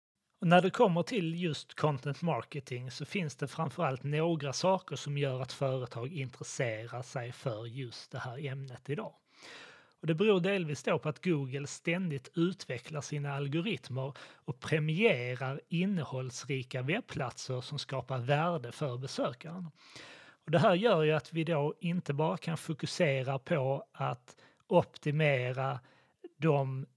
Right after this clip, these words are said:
landningssidor som har med våra produkter och tjänster att göra, utan har man en ambition att arbeta väldigt medvetet med sin sökmotoroptimering,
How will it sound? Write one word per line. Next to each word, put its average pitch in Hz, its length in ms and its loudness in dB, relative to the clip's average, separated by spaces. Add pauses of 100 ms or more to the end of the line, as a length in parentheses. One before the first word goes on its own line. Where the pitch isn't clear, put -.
(220)
landningssidor 143 1120 0
som 139 220 -6
har 139 220 0
med 135 220 -4
våra 131 260 -2
produkter 139 580 -4
och 123 80 -2
tjänster 151 540 -4
att 127 180 -6
göra, 151 480 -2 (460)
utan 151 480 2 (340)
har 156 300 6
man 156 200 0
en 170 200 0
ambition 165 840 2
att - 500 -4 (540)
arbeta 156 840 4
väldigt 165 400 -2
medvetet 147 840 -2
med 147 300 -4
sin 147 280 -6
sökmotoroptimering, 135 1500 -4